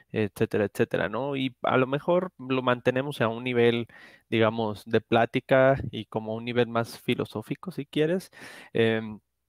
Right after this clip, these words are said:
y pues si nos da tiempo, ahí da-, eh, hablamos de algún caso específico o un subcampo específico de las series de tiempo,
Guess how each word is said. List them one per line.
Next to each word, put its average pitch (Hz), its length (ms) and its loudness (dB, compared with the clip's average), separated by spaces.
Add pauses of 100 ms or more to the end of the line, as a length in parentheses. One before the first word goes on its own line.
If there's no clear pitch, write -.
(400)
y 110 800 2
pues 104 200 -2
si 117 100 -6
nos 107 140 -6
da 113 140 4
tiempo, 123 500 2
ahí 113 280 2
da-, 113 220 2 (100)
eh, 107 240 -2 (220)
hablamos 117 440 2
de 113 80 2
algún 113 340 -6 (500)
caso 120 280 0
específico 120 640 -2
o 107 60 4
un 107 180 -6
subcampo 113 560 -4
específico 107 640 -8
de 98 100 0
las 107 140 -4
series 104 260 -2
de 107 140 -6
tiempo, 139 420 -4